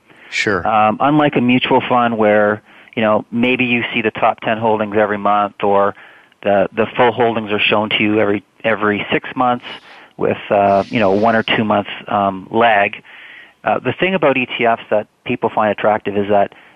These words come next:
Speaker 2: every day you can go to a website and you can see every single holding in the portfolio and its weight. So in terms of the transparency of the holdings each day, um,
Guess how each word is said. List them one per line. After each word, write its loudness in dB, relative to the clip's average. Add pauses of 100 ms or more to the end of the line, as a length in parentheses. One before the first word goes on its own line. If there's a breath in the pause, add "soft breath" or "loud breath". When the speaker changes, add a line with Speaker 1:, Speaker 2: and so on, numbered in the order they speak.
(100)
Speaker 2:
every 2
day 2
you -2
can -8
go 0
to 2
a 2
website 0
and -10
you -10
can -10
see -8
every 0
single -2
holding 0
in -8
the -6
portfolio 0
and -2
its -4 (200)
weight. -2 (920 loud breath)
So 2 (240)
in -6
terms -2
of 0
the -2
transparency -4
of -2
the -2
holdings -2
each -2
day, 0 (640 loud breath)
um, -2